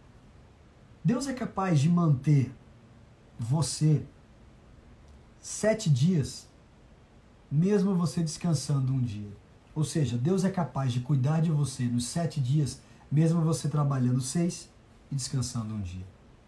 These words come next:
Essa que é a verdade. E quando eu fui morar nos Estados Unidos, fiquei lá por três anos e meio,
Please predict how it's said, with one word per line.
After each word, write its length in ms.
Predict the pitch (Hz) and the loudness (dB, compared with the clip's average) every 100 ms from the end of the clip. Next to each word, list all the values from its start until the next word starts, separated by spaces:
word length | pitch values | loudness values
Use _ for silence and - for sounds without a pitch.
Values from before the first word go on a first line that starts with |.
| - - - - - - - - - - - - - - - - - - - - - - - - - - - | -20 -20 -20 -20 -20 -20 -20 -20 -20 -20 -20 -20 -20 -20 -20 -20 -20 -20 -20 -20 -20 -20 -20 -20 -20 -20 -10
Essa 240 | 123 135 | -6 -6
que 100 | - | -4
é 40 | 120 | -2
a 20 | |
verdade. 640 | 117 98 92 92 - - - - - - - - - - - - - - - - - - - - - - - - | -2 -6 -10 -14 -20 -20 -20 -20 -20 -20 -20 -20 -20 -20 -20 -20 -20 -20 -20 -20 -20 -20 -20 -20 -20 -20 -20 -6
E 100 | 139 | -4
quando 800 | 123 170 180 180 190 185 156 123 - - - - - - - - - - - - - | -2 2 4 4 6 6 6 2 -4 -20 -20 -20 -20 -20 -20 -20 -20 -20 -20 -20 -8
eu 60 | 160 | -6
fui 160 | - 190 | 0 2
morar 260 | 170 175 | 4 4
nos 140 | 180 151 | 4 4
Estados 380 | 143 175 147 | 2 0 2
Unidos, 580 | 151 151 185 139 - - - - - | 4 4 4 2 -2 -12 -18 -20 -20
fiquei 340 | - 131 170 165 | -10 -4 0 2
lá 160 | 160 | 2
por 180 | 156 139 | 0 -4
três 320 | - 180 170 | 0 2 4
anos 280 | 160 165 131 | 4 4 2
e 40 | |
meio, 380 | 135 147 165 113 | 4 4 2 0